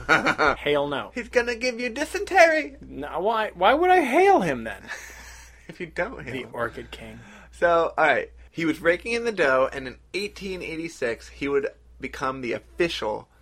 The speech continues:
Speaker 1: royal orchid grower to the crown.
Speaker 2: Ooh, she, she.
Speaker 1: Yeah, that's right. Queen Victoria had an official royal orchid grower.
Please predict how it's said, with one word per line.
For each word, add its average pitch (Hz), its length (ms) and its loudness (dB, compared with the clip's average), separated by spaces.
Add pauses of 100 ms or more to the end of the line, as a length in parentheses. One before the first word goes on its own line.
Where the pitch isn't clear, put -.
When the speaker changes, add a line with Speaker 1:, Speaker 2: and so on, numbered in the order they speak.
(120)
Speaker 1:
royal 131 540 0
orchid 127 380 -2
grower 107 320 0
to 110 120 -12
the 107 80 -6
crown. 90 400 -4
Speaker 2:
Ooh, 254 340 0
she, 135 200 -6
she. 208 300 -10 (340)
Speaker 1:
Yeah, 139 220 0
that's 131 220 -2
right. 127 180 0 (220)
Queen 208 300 -4
Victoria 139 640 -2
had 127 180 -4
an 127 100 -12
official 123 640 -10 (160)
royal 127 380 -4
orchid - 360 -12
grower. 117 340 -6